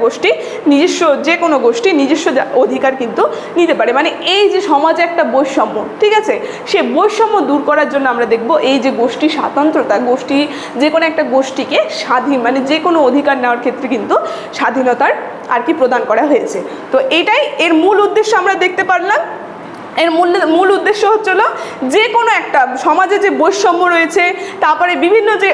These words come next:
অত্যাচার রয়েছে, সেই অত্যাচার থেকে মুক্তি পাওয়ার জন্য কিন্তু, মুক্তি পাওয়ার কিন্তু অধিকার এটা হয়ে থাকে। দেখো, সমাজে বলেছে, সমাজের সমস্ত স্তরে সমানভাবে, সমাজের সমস্ত স্তরে কিন্তু যাতে তারা সমানভাবে সমান সুযোগ সুবিধা পায়, সেই কারণে কিন্তু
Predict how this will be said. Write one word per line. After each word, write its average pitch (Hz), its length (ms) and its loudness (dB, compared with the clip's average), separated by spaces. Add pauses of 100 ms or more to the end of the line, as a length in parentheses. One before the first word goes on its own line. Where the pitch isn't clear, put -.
(120)
অত্যাচার 359 480 0
রয়েছে, 262 300 2
সেই 339 120 0 (140)
অত্যাচার 415 400 0 (120)
থেকে 349 140 0 (140)
মুক্তি 359 280 0 (100)
পাওয়ার 262 320 2
জন্য 262 200 4
কিন্তু, 254 280 0 (380)
মুক্তি 415 320 2
পাওয়ার 277 240 2
কিন্তু 285 160 0 (100)
অধিকার 277 340 2
এটা 285 160 2
হয়ে 247 180 4
থাকে। 339 180 0 (160)
দেখো, 269 160 0 (100)
সমাজে 320 320 2
বলেছে, 359 220 0 (100)
সমাজের 349 400 0
সমস্ত - 320 0 (140)
স্তরে 247 300 2 (440)
সমানভাবে, 349 580 2 (540)
সমাজের 370 400 2
সমস্ত 440 280 0 (120)
স্তরে 277 320 0
কিন্তু 262 240 0
যাতে 254 240 0
তারা 240 160 2 (380)
সমানভাবে 349 540 2 (280)
সমান 359 240 2 (120)
সুযোগ 285 220 0 (100)
সুবিধা 254 320 0
পায়, 403 140 2 (100)
সেই 381 240 4
কারণে 247 340 0
কিন্তু 220 240 -2